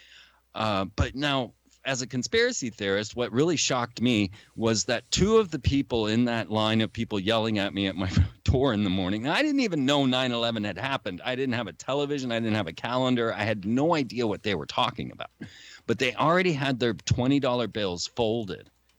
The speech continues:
as the Twin Towers. Now, this shocked me, and I'm like, "How could you possibly know that?" And they said it was on the internet. So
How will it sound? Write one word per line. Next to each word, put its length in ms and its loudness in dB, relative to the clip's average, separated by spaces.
as 300 -2
the 120 -8
Twin 300 0
Towers. 640 -6
Now, 140 -2
this 220 2
shocked 420 0
me, 160 2
and 100 2
I'm 100 2
like, 180 -2
"How 180 -2
could 180 -10
you 160 -4
possibly 640 -2
know 260 0
that?" 260 -10
And 240 0
they 100 0
said 180 -4
it 60 -2
was 140 -8
on 160 -2
the 100 -2
internet. 300 -6
So 440 2